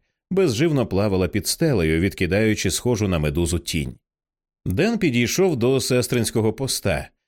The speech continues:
назвався представником персоналу хоспісу, до якого призначено перевозити місіс Рейнолдс – Показав своє посвідчення з Гелен Рівінгтон Хаусу і відрекомендував Джона Далтона як сімейного лікаря.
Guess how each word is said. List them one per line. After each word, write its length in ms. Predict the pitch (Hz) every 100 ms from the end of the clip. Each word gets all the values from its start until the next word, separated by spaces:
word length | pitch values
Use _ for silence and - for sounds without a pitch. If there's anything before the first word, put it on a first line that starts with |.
| _ -
назвався 520 | 185 127 147 131 131
представником 720 | 117 110 - 95 95 117 120
персоналу 560 | 104 95 110 101 98 98
хоспісу, 640 | 196 175 - 85 - 82
до 140 | 98
якого 360 | 107 131 165 147
призначено 600 | 123 101 117 143 143 123
перевозити 600 | 104 90 104 120 110 117
місіс 420 | 95 92 110 101
Рейнолдс – 600 | 147 143 82 73 - - - _ _ -
Показав 460 | 185 190 165 190
своє 320 | 147 139 135 127
посвідчення 760 | 101 - 143 143 139 127 117
з 80 | 85
Гелен 440 | 107 120 120 120 120
Рівінгтон 580 | 107 101 104 - 113
Хаусу 600 | 101 175 107 82 - 69 - _ _ _
і 140 | 214
відрекомендував 760 | 196 131 123 104 95 82 92 127
Джона 400 | 90 98 92 95
Далтона 580 | 101 165 101 87 76 78
як 220 | 87 87
сімейного 500 | - 95 90 90 110
лікаря. 500 | 160 175 87 76